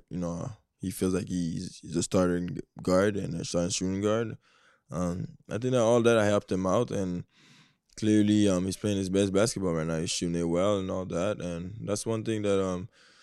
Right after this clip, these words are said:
like I said, which is good, is when you get out the slump, um, doesn't matter if you're off the bench or not, when you get your shooting touch back and all that, you're, you know, you're getting back to the productive side, and he's doing that for us right now. And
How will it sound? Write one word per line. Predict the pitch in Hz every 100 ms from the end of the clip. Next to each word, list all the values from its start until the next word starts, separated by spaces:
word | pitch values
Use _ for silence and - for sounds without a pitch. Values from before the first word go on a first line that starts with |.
| - _ -
like | 98 95
I |
said, | 92 107 98
which | 98 98
is | 101 95
good, | 107 120
is | 95
when | 98 98
you |
get | 95 98
out | 95 -
the | 90
slump, | - 104 113 98 101 147
um, | - 90 87 92 - -
doesn't | 92 95 95
matter | 98 98 98 95 110 _ -
if | 92 87
you're | 92
off |
the | 85
bench | 82 95 98
or | 87
not, | 95 101 95 -
when | 92
you | 92
get | 98 -
your | 87
shooting | - 92 90
touch | 95 95
back | 92 92 -
and | 90
all | 92 92
that, | 95 87
you're, | 87 90 87 101 _ _ _ _ _ -
you | 92
know, | 90
you're | 92 92
getting | 73 92 90
back | 90 92
to | 95
the | 87 85 90 90
productive | - 85 92 - 90 -
side, | 87 90 98
and | 92 95
he's | 92 92
doing | 92 95 90
that | 92
for | - 92 92
us | 95
right | 90 87
now. | 92 107 98
And | 90